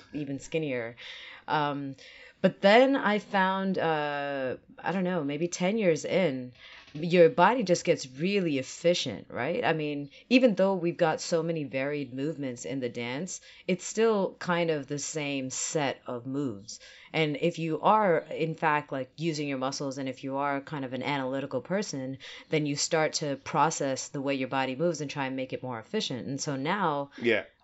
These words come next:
Speaker 1: right? I, now I don't feel, I mean, I, sure, I still sweat, but I don't feel like I gotta work out. I'm never out of breath, even if I'm dancing for an hour or two hours straight.
Speaker 2: Really?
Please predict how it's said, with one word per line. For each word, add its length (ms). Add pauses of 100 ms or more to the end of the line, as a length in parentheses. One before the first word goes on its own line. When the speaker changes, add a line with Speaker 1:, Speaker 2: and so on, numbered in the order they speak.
Speaker 1:
right? 260
I, 80
now 300
I 80
don't 240
feel, 600
I 60
mean, 160
I, 120
sure, 240
I 100
still 240
sweat, 420
but 140
I 100
don't 180
feel 340
like 200
I 80
gotta 240
work 220
out. 120
I'm 120
never 240
out 200
of 140
breath, 300
even 180
if 140
I'm 120
dancing 420
for 480 (340)
an 100
hour 240
or 80
two 240
hours 300
straight. 520 (240)
Speaker 2:
Really? 380